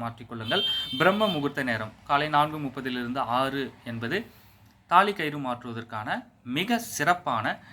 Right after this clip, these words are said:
நேரமாகும். அந்த நேரத்துல உங்களால மாத்திக்க முடியல அப்படின்னா, ஆஹ், மதியம் பன்னிரெண்டு மணிக்குள்ளாக ஒரு நல்ல நேரமாக பார்த்து மாத்திக்கோங்க. மாலை நேரம் தாலி கயிறு மாற்றிக்கொள்ளக்கூடாது. தாலி கயிறு மாற்றுவதற்கான சிறப்பான மாதங்களாக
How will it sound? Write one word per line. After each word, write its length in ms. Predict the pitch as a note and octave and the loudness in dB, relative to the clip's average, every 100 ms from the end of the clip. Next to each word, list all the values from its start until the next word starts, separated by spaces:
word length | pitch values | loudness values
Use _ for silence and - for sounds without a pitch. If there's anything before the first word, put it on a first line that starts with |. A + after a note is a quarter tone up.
| - | -10
நேரமாகும். 640 | A#2+ A#2 A2 G#2 D3+ G#3 A#2+ | -4 -2 -2 -4 -4 -6 -4
அந்த 180 | B2 | 0
நேரத்துல 260 | D#3 G#3 G#3 | 4 2 2
உங்களால 360 | G3+ F3 D#3+ D#3+ | -2 4 4 4
மாத்திக்க 380 | C3 B2 C3+ | 0 -2 -4
முடியல 400 | B2 A2+ A2+ A#2 | -4 -4 -2 -2
அப்படின்னா, 320 | G#2 A2 G3 A#3+ - - - - | -2 0 0 0 -12 -18 -20 -10
ஆஹ், 380 | D#3 D#3 D3+ D3+ | 0 2 2 2
மதியம் 320 | E3 F3+ G#3 F#3+ | 4 4 4 2
பன்னிரெண்டு 380 | F3+ A3 G#3 | 4 4 2
மணிக்குள்ளாக 640 | E3+ D3 C#3+ C3 C3 C#3+ B2+ | 0 -2 -2 2 2 2 -2
ஒரு 140 | A#2+ | -2
நல்ல 240 | A#2 A#2+ | -2 0
நேரமாக 460 | B2+ A#2+ A#2 A2+ A2+ | 0 0 0 -2 -4
பார்த்து 320 | A#2 G#2+ B2 | -4 -6 -8
மாத்திக்கோங்க. 680 | A#2+ A2 G#2 - G#2+ D3 G3 | -10 -8 -8 -10 -2 0 0
மாலை 280 | C3 B2 C3 | 2 4 4
நேரம் 300 | B2 A2+ C#3+ | 2 -2 -2
தாலி 260 | A2+ A2 A#2 | -4 -4 -4
கயிறு 260 | G#2+ A#2+ | -6 -8
மாற்றிக்கொள்ளக்கூடாது. 1300 | B2 G#2 A#2 A2 G#2 A2+ - G#2+ G#2 G2 G2 A2 - - _ _ | -8 -8 -10 -14 -10 -10 -12 -10 -8 -8 -8 -10 -10 -18 _ _
தாலி 240 | F3 G#3 A3+ | 6 6 6
கயிறு 240 | F#3+ E3 | 0 -2
மாற்றுவதற்கான 800 | D3+ B2+ B2 A#2 A2+ A2 B2+ A#3 - - - | -2 -4 -4 -8 -8 -6 -4 -4 -8 -20 -10
சிறப்பான 480 | - A3 A#3 G3 F3 | 4 6 8 6 6
மாதங்களாக 680 | D3+ C3 C3+ C3+ A#2 A#2+ | 4 2 2 0 -2 -2